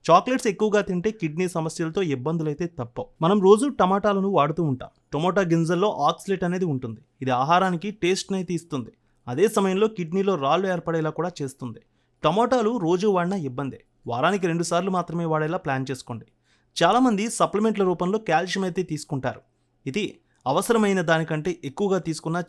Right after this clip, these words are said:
చాలా ఇబ్బంది. కిడ్నీలో స్టోన్స్ ఏర్పడతాయి దీనివల్ల. అంతేకాదు విటమిన్ డి ఎక్కువగా తీసుకున్నా కిడ్నీలో స్టోన్స్ ఏర్పడతాయి. కిడ్నీలో రాళ్ళు ఉంటే వారు ఎక్కువగా నీరు తీసుకోవాలి. నీరు మాత్రమే కాదు, మజ్జిగ, కొబ్బరి నీరు తీసుకోవాలి. మజ్జిగలో ఎట్టి పరిస్థితుల్లో ఉప్పు వేసుకోకూడదు.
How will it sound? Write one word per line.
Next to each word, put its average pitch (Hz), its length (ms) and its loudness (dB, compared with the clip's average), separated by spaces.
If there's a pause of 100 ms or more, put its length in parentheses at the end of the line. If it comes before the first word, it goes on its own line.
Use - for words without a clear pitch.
చాలా 135 160 -2
ఇబ్బంది. 123 420 -10 (200)
కిడ్నీలో 175 340 0
స్టోన్స్ 190 380 -2
ఏర్పడతాయి 175 420 -2
దీనివల్ల. 139 360 -4 (400)
అంతేకాదు 196 440 2
విటమిన్ 196 420 0
డి 190 80 -4
ఎక్కువగా 196 420 0
తీసుకున్నా 185 440 -4
కిడ్నీలో 175 440 -4
స్టోన్స్ 175 380 -6
ఏర్పడతాయి. 131 460 -8 (480)
కిడ్నీలో 254 400 2
రాళ్ళు 185 340 6
ఉంటే 180 360 0
వారు 156 220 0
ఎక్కువగా 196 480 -2
నీరు 160 240 0
తీసుకోవాలి. 131 520 -8 (380)
నీరు 147 200 0
మాత్రమే 175 380 0
కాదు, 170 280 -2
మజ్జిగ, 156 540 -6 (240)
కొబ్బరి 151 320 -2
నీరు 175 200 -2
తీసుకోవాలి. 127 580 -8 (340)
మజ్జిగలో 190 420 2
ఎట్టి 196 200 2
పరిస్థితుల్లో 185 500 -4
ఉప్పు 165 200 -4
వేసుకోకూడదు. 131 640 -6